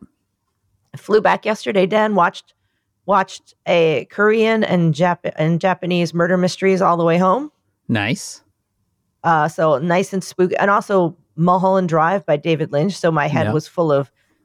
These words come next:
Speaker 1: weird, surrealist, murdery, scary stuff.
Speaker 2: Yeah.
Speaker 1: Uh, yeah, and then came home to an empty apartment. <laughs>
Speaker 2: And do you, do you leave for Philadelphia shortly?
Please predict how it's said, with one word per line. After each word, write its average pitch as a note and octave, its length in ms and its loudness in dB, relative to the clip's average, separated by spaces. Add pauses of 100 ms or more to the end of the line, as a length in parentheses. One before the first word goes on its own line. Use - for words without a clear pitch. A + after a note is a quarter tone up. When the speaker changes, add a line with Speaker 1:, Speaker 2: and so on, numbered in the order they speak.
(120)
Speaker 1:
weird, F3+ 340 2
surrealist, D#3+ 640 2
murdery, D#3 460 2
scary D#3+ 340 2
stuff. - 500 0 (140)
Speaker 2:
Yeah. A2+ 280 0 (500)
Speaker 1:
Uh, G3+ 80 0
yeah, C4+ 200 2
and G#3+ 80 0
then G3 100 0
came G3+ 200 0
home G3+ 160 4
to A3 100 0
an G3+ 80 4
empty G3+ 200 0
apartment. G3 440 -2
<laughs> - 80 -6 (1600)
Speaker 2:
And B2+ 200 2
do C#3 80 2
you, C3+ 380 2 (160)
do D#3 80 0
you D3+ 200 4
leave D3 240 2
for D3 140 0
Philadelphia B2+ 800 0
shortly? - 640 -2